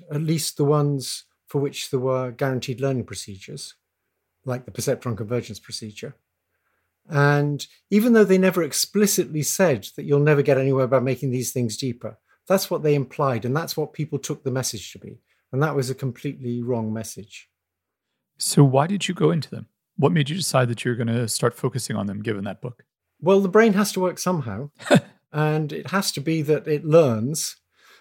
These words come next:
Speaker 1: And so there has to be some way of learning from data, um, because there's all sorts of things we do that we clearly didn't evolve. We didn't,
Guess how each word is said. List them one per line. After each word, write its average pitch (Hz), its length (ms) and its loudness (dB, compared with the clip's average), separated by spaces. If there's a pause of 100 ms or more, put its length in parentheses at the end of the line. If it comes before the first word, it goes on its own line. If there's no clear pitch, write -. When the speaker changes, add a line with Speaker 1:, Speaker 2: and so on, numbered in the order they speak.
(140)
Speaker 1:
And 156 180 4
so 175 180 4
there 156 100 4
has - 300 -2
to 156 100 -2
be 127 220 -2
some 170 380 0
way 120 460 -2 (380)
of 135 220 -2
learning 151 460 6
from 139 200 -4
data, 127 480 -2 (800)
um, 143 160 2
because 151 280 0
there's 170 140 0
all 214 100 8
sorts 185 280 -2
of 147 60 -10
things 151 220 0
we 151 80 -2
do 147 200 -2
that 147 140 -6
we 151 100 -8
clearly 156 280 2
didn't 135 220 -2
evolve. 113 320 -2
We 151 100 -4
didn't, 180 260 -4